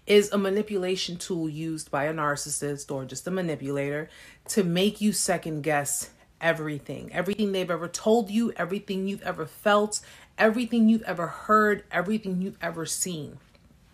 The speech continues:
Makes you question your own sanity. If the narcissist, for example, you were dating a narcissist and they have a female or a male friend, depending on what your gender is,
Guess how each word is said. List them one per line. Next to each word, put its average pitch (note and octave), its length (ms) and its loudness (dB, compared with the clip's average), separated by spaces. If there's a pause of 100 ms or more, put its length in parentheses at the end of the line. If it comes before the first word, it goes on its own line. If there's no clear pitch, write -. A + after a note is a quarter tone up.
(220)
Makes G3 500 2
you G#3+ 420 4 (160)
question E3+ 840 -2 (260)
your E3 300 0
own E3+ 380 -2 (240)
sanity. E3+ 800 0 (460)
If G3+ 160 0
the F3+ 80 -8
narcissist, G#3 840 4
for F3 160 -2
example, F3+ 560 2
you D3 100 -6
were D3 80 -4
dating G3+ 380 4
a G#3+ 60 4
narcissist G3 800 0
and C#3+ 140 -8
they F3+ 120 -4
have F#3+ 220 2
a E3 120 2
female F#3+ 540 -2
or D3+ 160 -4
a C#3 40 -2
male D3+ 300 -2
friend, D3 320 -4
depending D#3 380 -8
on C#3 140 -4
what C#3 160 -6
your F3+ 100 -4
gender D#3 400 -2
is, C#3+ 400 -8